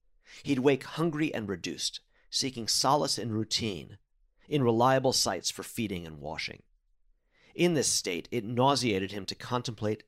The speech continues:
the complexities of the house. He could barely stomach his usual routes, or afford glimpses through crooked, paradoxical thresholds. It felt as though the house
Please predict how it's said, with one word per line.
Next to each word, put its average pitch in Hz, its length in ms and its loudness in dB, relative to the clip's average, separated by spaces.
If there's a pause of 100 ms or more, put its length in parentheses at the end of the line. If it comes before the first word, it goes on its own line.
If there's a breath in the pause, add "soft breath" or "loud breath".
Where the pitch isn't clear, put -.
(140)
the - 80 -6
complexities 87 840 -6
of 82 100 -10
the - 180 -14
house. - 400 -6 (760)
He 139 120 -4
could 131 220 -4
barely 131 340 4
stomach 120 440 2
his 113 180 0
usual 110 460 2
routes, - 480 -8 (520)
or 123 160 6
afford 113 340 4
glimpses 107 460 -2
through 98 220 -8
crooked, 87 560 -4
paradoxical 87 720 -6
thresholds. - 720 -10 (480 loud breath)
It 123 100 -2
felt 170 240 6
as 123 120 0
though 120 140 2
the 95 80 -4
house 123 320 4